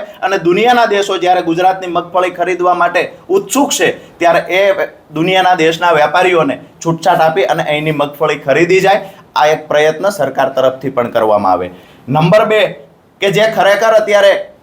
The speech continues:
આવતા વર્ષથી જે નવા નિયમો સરકાર લાગુ કરી રહી છે, જેમાં એફ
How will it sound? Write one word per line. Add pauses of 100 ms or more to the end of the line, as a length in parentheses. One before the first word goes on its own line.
(340)
આવતા
વર્ષથી
જે
નવા
નિયમો
સરકાર
લાગુ
કરી
રહી
છે, (480)
જેમાં
એફ